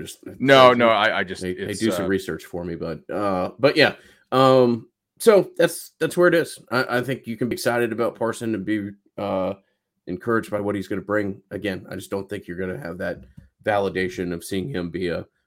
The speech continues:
Speaker 1: high four-star, you know, flirting with anything, um, other than that. So, um, we still got some decent questions. Like you said, we'll, uh,
Speaker 2: Let's
Speaker 1: throw
Speaker 2: do
Speaker 1: up
Speaker 2: another
Speaker 1: a,
Speaker 2: mailbag
Speaker 1: a,
Speaker 2: this
Speaker 1: a
Speaker 2: week.
Speaker 1: mailbag, circle back to it.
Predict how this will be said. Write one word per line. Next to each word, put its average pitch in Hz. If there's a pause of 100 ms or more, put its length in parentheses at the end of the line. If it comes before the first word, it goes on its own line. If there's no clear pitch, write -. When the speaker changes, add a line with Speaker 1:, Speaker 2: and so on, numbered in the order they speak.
Speaker 1:
high 104
four-star, 87
you 92
know, 87 (200)
flirting 92
with 85
anything, 90 (120)
um, 101
other 98
than 95
that. 90 (200)
So, - (480)
um, 110 (760)
we 180
still 392
got 226
some 156
decent 160
questions. 151
Like 165
you 139
said, 131
we'll, 143
uh, 127
Speaker 2:
Let's 120
Speaker 1:
throw 127
Speaker 2:
do 123
Speaker 1:
up 123
Speaker 2:
another 117
Speaker 1:
a, -
Speaker 2:
mailbag 127
Speaker 1:
a, -
Speaker 2:
this 87
Speaker 1:
a -
Speaker 2:
week. 110
Speaker 1:
mailbag, 110 (400)
circle 117
back 101
to 107
it. 95